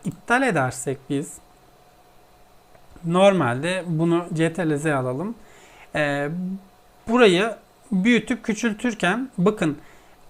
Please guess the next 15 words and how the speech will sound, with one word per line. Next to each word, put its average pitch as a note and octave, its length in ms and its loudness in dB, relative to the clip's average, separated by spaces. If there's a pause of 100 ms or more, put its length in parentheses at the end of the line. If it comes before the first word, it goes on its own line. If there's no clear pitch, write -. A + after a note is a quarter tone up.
(140)
açı A#3 320 2
değerleri G#3+ 520 4
değişmiyor. E3+ 600 0
Dikdörtgen B3+ 540 0
şeklinde D#3+ 600 0
büyüyüp C#3+ 320 -2
küçülüyor. C3+ 440 -4
Yani, G3+ 540 0
e, D#3+ 320 0
bizim A3+ 260 -2
buradaki G#3 360 -2
değişen A3 360 -2
tek B3 200 -6
şeyimiz G#3 420 0
boyutları. G3+ 480 4